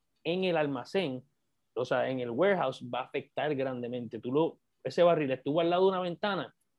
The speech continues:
va a coger el aire de afuera. Esa destilería está al lado del océano, al lado de la playa, donde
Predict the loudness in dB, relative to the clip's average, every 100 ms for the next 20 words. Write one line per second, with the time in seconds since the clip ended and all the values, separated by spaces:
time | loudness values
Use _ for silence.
0 | _ _ _ _ -4 -2 0 0 2 4
1 | 4 4 2 0 -2 -2 -4 _ _ -4
2 | 4 4 6 6 6 6 4 2 4 6
3 | 8 8 6 4 2 2 0 0 0 2
4 | 2 4 6 6 6 6 6 6 4 0
5 | 0 -2 -4